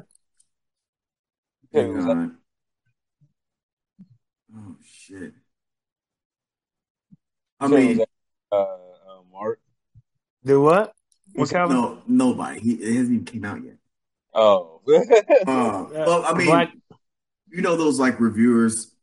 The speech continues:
Speaker 2: they never, so obviously all these reviews say it's, it's good, but you kn-, they only put up the good ones. So you never, you know, before a movie, 'cause you never see
Speaker 3: Absolutely.
Speaker 2: the bad reviews.
Speaker 3: No.
Speaker 2: So I'm not a hundred percent sure. Now,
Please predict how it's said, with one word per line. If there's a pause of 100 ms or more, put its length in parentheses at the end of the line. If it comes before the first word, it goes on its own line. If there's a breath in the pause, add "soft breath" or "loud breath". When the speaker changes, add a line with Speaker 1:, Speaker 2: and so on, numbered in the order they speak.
(100)
Speaker 2:
they
never, (340)
so
obviously
all
these
reviews
say
it's, (320)
it's
good,
but
you
kn-, (420)
they
only
put
up
the
good
ones.
So
you
never, (260)
you
know,
before
a
movie,
'cause
you
never
see
Speaker 3:
Absolutely.
Speaker 2:
the
bad
reviews.
Speaker 3:
No. (400)
Speaker 2:
So
I'm
not
a
hundred
percent
sure.
Now,